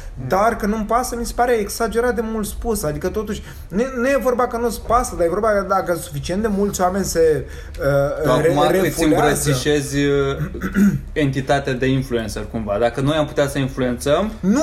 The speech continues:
Speaker 1: să
Speaker 2: nici măcar,
Speaker 1: comunicăm
Speaker 2: nu,
Speaker 1: mai
Speaker 2: nu.
Speaker 1: departe.
Speaker 2: Bă, nu, nu, din contră, consider că suntem efectiv ultimii pișați, nu e vorba despre noi, că deja,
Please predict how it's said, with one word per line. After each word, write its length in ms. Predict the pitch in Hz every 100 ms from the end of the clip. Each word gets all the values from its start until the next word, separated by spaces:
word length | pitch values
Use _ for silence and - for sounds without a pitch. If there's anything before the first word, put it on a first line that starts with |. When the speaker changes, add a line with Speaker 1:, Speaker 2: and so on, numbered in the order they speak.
| 359
Speaker 1:
să 60 | 311
Speaker 2:
nici 120 | 247
măcar, 160 | 302 311
Speaker 1:
comunicăm 420 | 294 320 160 151
Speaker 2:
nu, 160 | 147 165
Speaker 1:
mai 100 | 143
Speaker 2:
nu. 60 |
Speaker 1:
departe. 380 | 135 135 135 123
Speaker 2:
Bă, 360 | 151 147 135 139
nu, 240 | 147 131
nu, 300 | 127 135 113 117
din 80 |
contră, 220 | 160 147 117
consider 280 | 123 143
că 100 | 135 131
suntem 220 | 139 -
efectiv 280 | 147 143 156
ultimii 340 | 131 135 143 143
pișați, 480 | 131 - 131 135 147
nu 60 | 151
e 40 |
vorba 260 | 151 143 143
despre 240 | 135 143 135
noi, 100 | 127
că 100 | 117
deja, 340 | 123 131 143